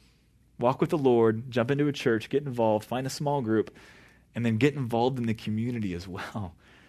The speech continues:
Sometimes the Christian bubble can suck us in to such an extent that we don't ever get out of it. Or for some of you guys, maybe your Christian bubble experience needs to be retasked in a way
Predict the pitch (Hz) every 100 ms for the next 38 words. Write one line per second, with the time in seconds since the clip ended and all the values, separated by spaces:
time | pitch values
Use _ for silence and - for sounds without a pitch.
0 | _ - 151 156 160 135 127 156 143 127
1 | 127 127 123 113 107 - 135 131 - 131
2 | 123 110 - 127 113 107 - 131 113 120
3 | 120 113 120 127 120 113 101 101 - 104
4 | 107 95 90 - - _ _ _ _ -
5 | - - - _ _ - - 170 170 160
6 | 143 190 170 135 131 127 143 170 156 131
7 | 139 - 160 156 139 135 139 113 - 160
8 | 143 131 - 135 123 123 120 123 139 139
9 | - 147 143 143 - 135 123 120 131 120